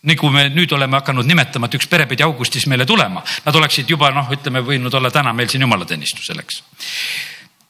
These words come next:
E, sii-, teile külla tulek oli süütu teema teiste mõtete mõtlemise tarvis. Sa näed, kuivõrd ma hoolitsen teie eest,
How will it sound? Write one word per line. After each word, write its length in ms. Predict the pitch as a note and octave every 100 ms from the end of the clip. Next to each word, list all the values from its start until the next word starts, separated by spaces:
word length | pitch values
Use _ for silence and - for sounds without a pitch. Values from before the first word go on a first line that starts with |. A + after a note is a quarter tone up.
| _ _ _ -
E, 180 | C#3+ C#3 C3
sii-, 240 | - G3+
teile 240 | C3+ G3+ E3+
külla 240 | A#3+ G3
tulek 480 | A3+ C#3+ - - - - - _ _ _ -
oli 80 | E3 D#3+
süütu 340 | C#4+ C#4+ E3
teema 320 | G#3+ G3+ B2 G2 - - _ _ _ _ _ _ _ _ _ _ _ _ _ _ _
teiste 320 | G#3+ A3+ - C#3+
mõtete 520 | G3 C3 - - C3+ A#2+ G#2 - - - D#3
mõtlemise 580 | G3+ - C#3 B2+ B2+ C#3+
tarvis. 440 | G3 C#3+ F2 D#2+ - - - - _ _ _ _ _ _ _ _ _ _ _ _ _ _ _ _ _
Sa 120 | - F3
näed, 320 | B3 D#3+ - - - -
kuivõrd 400 | D#3 D#3+ A#3+ C#3+
ma 80 | D#3
hoolitsen 480 | E3+ A#3+ F3 - C#3
teie 320 | F3 F3 D#3 F3
eest, 340 | G2 - -